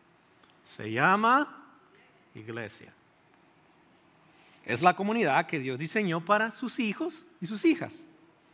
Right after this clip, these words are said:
Es la comunidad que existe para que juntos podamos ayudarnos mutuamente y podamos crecer en Cristo.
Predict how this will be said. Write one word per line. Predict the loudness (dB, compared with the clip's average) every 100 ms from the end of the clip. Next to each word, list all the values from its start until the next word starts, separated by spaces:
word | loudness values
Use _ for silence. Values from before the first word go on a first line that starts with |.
| _ _ -20 -20 -6
Es | 6 6
la | 8 4
comunidad | 2 -2 0 -2
que | -2
existe | -6 -4 -4 -4 -4 0
para | 2 2
que | -2
juntos | -8 -8 -8 -6 -8
podamos | -4 -2 0 -2 -2
ayudarnos | -2 -4 -2 0 0 0 -2 -4 -4
mutuamente | -2 -2 0 0 2 0 -2 -2 -4 -4 -12 -20 _ _ _ _ _ _ _ _ _ _ _ _ _ -6
y |
podamos | 4 4 6 2
crecer | 2 0 0 2 4
en | 2 0
Cristo. | 0 0 0 -4 -8 -8